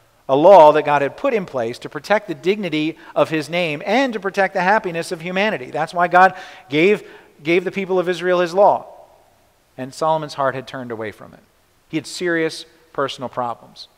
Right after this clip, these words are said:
Right? That's the first set. That's the first big problem he had. Now, second, let's keep reading. Let's look at verse fourteen. He also had some political problems. Right? So this is First Kings eleven,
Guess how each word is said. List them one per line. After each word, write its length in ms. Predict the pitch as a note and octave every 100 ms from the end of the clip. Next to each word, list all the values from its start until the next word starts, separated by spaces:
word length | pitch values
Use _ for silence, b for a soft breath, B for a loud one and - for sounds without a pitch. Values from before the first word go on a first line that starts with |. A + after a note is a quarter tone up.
| -
Right? 100 | C3
That's 160 | D#3+ -
the 60 |
first 280 | - C#3+ -
set. 160 | A#2+ -
That's 140 | C#3+
the 60 | C3+
first 320 | D#3 D3+ - B _
big 220 | D3 C3
problem 380 | - C3 A#2 A2+
he 60 | A2+
had. 200 | A2+ G#2+
Now, 180 | D#3 - B
second, 280 | - B3 A#2+
let's 120 | C3
keep 200 | - F#3
reading. 200 | F#3+ E3
Let's 160 | B2 C#3+
look 80 | D#3+
at 80 | D#3+
verse 180 | E3+
fourteen. 540 | - E3+ E3+ - F3+ A2 B B
He 80 | E3
also 240 | A3 F#3
had 140 | D#3+ D#3
some 140 | E3
political 440 | F3+ G3 G#3+ F3+
problems. 580 | C3+ B2 G#2 G#2+ - - b b b b
Right? 180 | C3+ D#3+
So 80 |
this 120 | D3 C#3+
is 40 |
First 240 | - D#3+
Kings 220 | - E3+ D#3
eleven, 400 | D3+ D#3+ G3